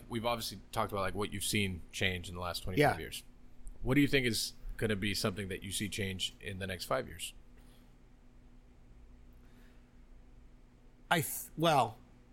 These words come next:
Speaker 2: I think unconventional restaurants are gonna be, are g-, we're gonna see more of that.
Speaker 1: What's that mean?
Speaker 2: Well, whether it's, um, uh,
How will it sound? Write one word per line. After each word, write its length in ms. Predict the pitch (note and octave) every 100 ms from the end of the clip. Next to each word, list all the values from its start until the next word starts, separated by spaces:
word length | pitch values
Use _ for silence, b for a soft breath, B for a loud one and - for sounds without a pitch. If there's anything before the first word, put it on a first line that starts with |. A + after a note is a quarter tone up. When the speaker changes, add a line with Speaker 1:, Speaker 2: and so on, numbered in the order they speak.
| - - - -
Speaker 2:
I 60 | D#3
think 240 | D3 G3 -
unconventional 680 | F3 - E3 C#3 C3 D#3+ A#2+
restaurants 540 | A2 A#2 - A2 G#2
are 60 | A2+
gonna 200 | A2+ G#2+
be, 420 | G2+ G#2 G2 F#2+ - - - - - - -
are 80 | B2+
g-, 120 | B2+
we're 120 | B2+ C3
gonna 160 | C3
see 160 | A2+ C3
more 420 | A#2+ A#2 A#2 A2+
of 120 | F#2
that. 260 | G2 - -
Speaker 1:
What's 180 | C3 A#2+
that 140 | G#2+ F#2
mean? 180 | F#2+ - B B -
Speaker 2:
Well, 400 | - G#3 A3 F#3+
whether 380 | E3+ F3+ F3+ F3
it's, 440 | D3+ - - -
um, 460 | D#3 C#3+ C3+ C#3 C#3 - - - - -
uh, 320 | C#3 A#2+ A2+